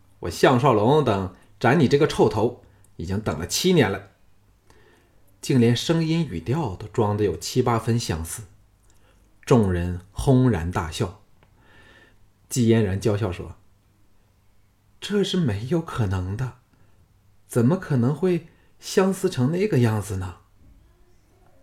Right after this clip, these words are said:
巫果朝季嫣然哑然说：“娘子，你连夫君大人都不认得了，糊涂至此，小心为夫休了你。”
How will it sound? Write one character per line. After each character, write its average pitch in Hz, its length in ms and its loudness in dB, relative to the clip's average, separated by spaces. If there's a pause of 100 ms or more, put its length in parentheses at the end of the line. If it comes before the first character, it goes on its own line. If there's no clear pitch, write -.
(260)
巫 151 200 2
果 92 300 0
朝 107 240 -2
季 127 200 -2
嫣 117 200 4
然 95 220 -2
哑 98 100 -4
然 - 180 -8
说 - 160 -10 (1120)
：“娘 107 220 0
子， 98 300 0
你 98 160 -2
连 101 160 -2
夫 139 240 -2
君 135 160 4
大 110 120 0
人 92 180 -2
都 95 80 -2
不 95 120 -8
认 107 200 0
得 92 100 -2
了， 90 220 -6 (580)
糊 104 320 -2
涂 123 160 0
至 117 180 2
此， 80 380 -8 (420)
小 95 280 -2
心 110 200 2
为 101 140 2
夫 107 160 -4
休 123 240 2
了 117 100 2
你。” 90 100 -4